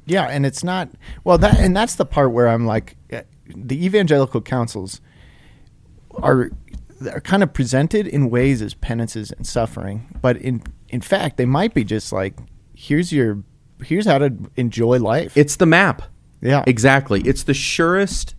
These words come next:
Speaker 2: it's the sur-, surest path to the embrace of the whole of the life of Christ,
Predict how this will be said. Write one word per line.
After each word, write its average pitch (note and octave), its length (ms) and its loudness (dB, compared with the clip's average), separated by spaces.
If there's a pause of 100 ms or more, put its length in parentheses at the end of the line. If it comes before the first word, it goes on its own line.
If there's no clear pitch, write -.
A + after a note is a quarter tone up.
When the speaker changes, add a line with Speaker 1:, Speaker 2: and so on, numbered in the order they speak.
Speaker 2:
it's C#3+ 200 -2
the C3+ 100 -2
sur-, D#3+ 420 -2 (100)
surest E3 560 0
path G2 640 -2 (540)
to A2 480 2 (180)
the A2 180 0
embrace A2 720 2 (200)
of G2+ 320 0
the G2 80 0
whole A#2+ 480 2
of F#2+ 120 -4
the G2+ 100 0
life F#2 300 -4
of F2+ 140 -14
Christ, - 480 -12